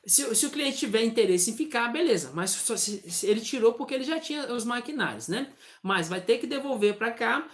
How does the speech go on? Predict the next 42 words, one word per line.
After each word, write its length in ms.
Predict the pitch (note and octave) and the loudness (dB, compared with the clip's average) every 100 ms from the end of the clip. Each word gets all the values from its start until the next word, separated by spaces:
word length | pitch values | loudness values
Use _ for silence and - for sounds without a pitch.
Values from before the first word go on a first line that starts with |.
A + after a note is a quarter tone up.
| - | -6
aí 140 | G#3 | -2
vai 160 | G3+ G#3 | 0 0
pagar 280 | G3 F3 F#3+ | 0 0 -2
um 100 | C4+ | -2
frete, 520 | - A3 A3+ - E4 - _ _ _ E3+ | -4 -4 -4 -4 -6 -8 _ _ _ -14
entendeu? 400 | D#3+ D3+ G#3+ G#3+ | -8 0 0 0
Vai, 100 | - | -4
alguém 440 | F3 F3 E3+ F#3+ | -4 -2 0 0
vai 120 | C4 F4 | 0 0
pagar 240 | G4 F4 | 0 0
isso 160 | D#4+ E4+ | -2 -2
aí, 160 | C3+ - _ | -4 -8 _
né? 260 | C#3 G#3 - - _ - | -6 -6 -8 -18 _ -8
Vai 140 | G3 - | -4 0
ter 100 | A3 | 0
que 80 | G#3 | 0
pagar 220 | G3 B3 | 0 0
o 40 | |
frete, 380 | B3+ A#3 A#3+ A#3 - - | 0 0 0 -4 -12 0
gera 260 | A#3+ C#4+ | 2 2
um 40 | C4+ | 0
transtorno, 500 | B3+ B3 A#3+ A#3+ A3 | 0 2 4 4 4
isso 160 | A#3 | 0
mostra 320 | G#3+ A#3 A3+ | 0 0 -2
pro 80 | A3+ | -6
cliente 260 | G3+ G#3 G3 | -4 -4 -2
que 60 | |
às 80 | G3 | -2
vezes 160 | F#3 F#3+ | -2 -2
é 60 | |
uma 60 | F#3+ | -4
desorganização. 640 | F#3 F#3+ F#3+ F#3+ F3+ G#3+ - _ | -4 -4 -2 -2 -2 -4 -8 _
Tô 100 | D#4+ | -4
compartilhando 600 | E4 E4+ C4+ B3 G#3 F#3+ | 0 2 2 0 -2 -4
isso 140 | F3+ - | -4 -6
com 120 | F#3 | -6
vocês, 280 | F3 C4 C4+ | -4 -4 -6
por 140 | D4+ | -6
quê? 60 | F#3 | -4
Pra 100 | A3+ | -2
vocês 140 | A3 | -4
entenderem 560 | C#4+ D4 G#3 A3+ D4 | -2 -2 2 2 2